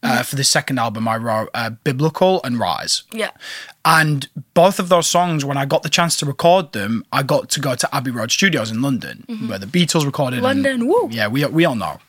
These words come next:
Speaker 1: We rep in London, we rep.
Speaker 2: <laughs> We
Speaker 1: So
Speaker 2: rep.
Speaker 1: I went to, I went to London, but it was the first time I'd been able to leave my house since the beginning of the lockdown in the U K. So it was
Speaker 2: Ooh.
Speaker 1: months. And then when I got to Abbey Road, I was just like,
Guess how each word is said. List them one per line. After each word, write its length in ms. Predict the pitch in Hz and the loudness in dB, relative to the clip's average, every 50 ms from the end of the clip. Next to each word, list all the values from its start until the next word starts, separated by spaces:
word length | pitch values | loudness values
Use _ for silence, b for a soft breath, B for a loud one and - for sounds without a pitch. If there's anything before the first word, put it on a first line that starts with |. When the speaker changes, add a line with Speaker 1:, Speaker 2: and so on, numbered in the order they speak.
| _ | _
Speaker 1:
We 80 | 160 156 | -2 -2
rep 260 | 147 139 254 - - | 0 0 0 0 -2
in 140 | 123 101 92 | -8 -8 -8
London, 240 | 87 85 85 104 117 | -8 -10 -10 -6 -2
we 100 | 147 143 | -2 -2
rep. 300 | 113 78 64 - _ - _ _ - | -2 -4 -10 -10 _ -20 _ _ -6
Speaker 2:
<laughs> 160 | - - - | -6 -2 0
We 360 | 302 247 - 277 - - 392 | 0 -2 -2 -6 -4 0 0
Speaker 1:
So 180 | 359 - 214 196 | 4 4 4 4
Speaker 2:
rep. 100 | 190 185 | 4 4
Speaker 1:
I 80 | 175 185 | 2 2
went 200 | 190 226 240 - | 2 2 0 2
to, 140 | - - - | 0 0 2
I 60 | 175 185 | 2 2
went 180 | 208 226 208 | 2 2 2
to 80 | - 190 | 0 2
London, 220 | 180 208 208 190 160 | 2 2 2 4 2
but 100 | 170 160 | 2 0
it 60 | 147 | 0
was 100 | 156 143 | 0 0
the 80 | 165 | -2
first 360 | 156 - - 175 196 214 - - | 0 4 4 4 4 4 0 0
time 200 | - 185 170 170 | 0 2 2 2
I'd 100 | 160 143 | 2 2
been 140 | 160 160 | 2 2
able 160 | 160 156 147 147 | 2 2 2 0
to 120 | - 156 | 0 0
leave 160 | 156 156 156 143 | 0 2 2 0
my 100 | 135 - | 0 2
house 340 | - 175 180 175 147 127 - | 4 4 4 4 2 0 0
since 420 | - - - 139 127 123 - - | -2 0 -2 -2 -2 -2 -2 -2
the 380 | - - - 135 123 123 123 117 - _ | -2 -6 -8 -6 -4 -4 -4 -6 -4 _
beginning 400 | 147 127 113 147 147 151 143 143 | -4 0 2 2 4 4 2 2
of 120 | 127 107 | 0 -2
the 60 | 120 | -4
lockdown 380 | 120 123 135 - 151 135 117 117 | -2 -2 -2 -2 -2 -4 -4 -2
in 80 | 117 110 | -2 -4
the 80 | 110 | -4
U 100 | 110 113 | -4 -4
K. 340 | - - 180 170 113 82 82 - | 2 4 4 4 4 0 -4 -4
So 180 | - - - | -2 -2 0
it 60 | - - | 0 0
was 120 | 151 143 | 0 0
Speaker 2:
Ooh. 60 | 143 | 2
Speaker 1:
months. 680 | 143 143 151 165 185 170 117 90 - - - - - - B B B B B B B | 2 2 4 2 2 0 -2 -6 -4 -4 -2 -2 -2 -4 B B B B B B B
And 240 | - 240 240 165 180 | -4 0 2 4 4
then 80 | 180 180 | 4 4
when 80 | 180 | 4
I 80 | 175 175 | 2 4
got 220 | 165 160 196 185 | 4 2 2 2
to 120 | - - 185 | 2 0 0
Abbey 160 | 170 156 165 | 0 0 2
Road, 420 | 156 160 175 190 196 185 170 156 - | 2 4 4 4 4 2 2 0 -2
I 100 | - 147 | -2 0
was 120 | 147 151 143 | -2 0 -2
just 220 | 143 147 - - | -2 -2 0 0
like, 340 | 151 143 143 143 135 - | 0 0 0 0 -2 -6